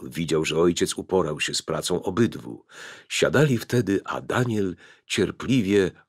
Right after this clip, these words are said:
odpowiadał na ojcowskie pytania. A Maryja?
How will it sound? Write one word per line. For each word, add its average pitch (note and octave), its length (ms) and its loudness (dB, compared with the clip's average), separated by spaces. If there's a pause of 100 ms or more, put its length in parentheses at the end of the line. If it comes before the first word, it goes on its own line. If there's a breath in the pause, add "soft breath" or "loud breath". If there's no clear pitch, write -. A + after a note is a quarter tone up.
odpowiadał E2 720 2
na C#2 100 -2
ojcowskie - 520 -4
pytania. - 580 -12 (560 loud breath)
A - 100 -8
Maryja? D#2 760 -8